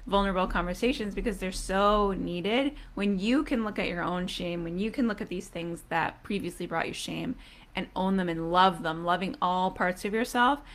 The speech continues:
that's when you're unstoppable, because you can move through the world no longer afraid of people finding out, right? Pe-, what if someone finds out that I did X, Y, and Z, or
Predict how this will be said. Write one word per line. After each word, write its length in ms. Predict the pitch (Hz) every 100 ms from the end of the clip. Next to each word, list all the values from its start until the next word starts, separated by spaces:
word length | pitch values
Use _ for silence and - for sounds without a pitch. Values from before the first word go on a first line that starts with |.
| - - -
that's 420 | 196 226 220 -
when 280 | 196 196 202
you're 120 | 175
unstoppable, 720 | 175 180 - 151 180 170 170
because 320 | 190 190 202
you 80 | 214
can 240 | 214 196 208
move 260 | 233 269
through 180 | - 247
the 100 | 226
world 300 | 185 190 190
no 240 | 180 190
longer 380 | 196 190 185 190
afraid 500 | 185 - 170 180 214
of 320 | - 180 180 - - - -
people 280 | - 196 190
finding 600 | - - 170 180 165 160
out, 300 | 160 143 - - - - -
right? 320 | - 202 -
Pe-, 140 | - -
what 160 | 190 196
if 100 | -
someone 300 | 220 214 196
finds 420 | - 175 170 165
out 300 | 165 156 -
that 120 | 156
I 140 | 156 151
did 180 | 156 -
X, 260 | 185 -
Y, 140 | 165 139
and 200 | - -
Z, 280 | - 98 98
or 240 | -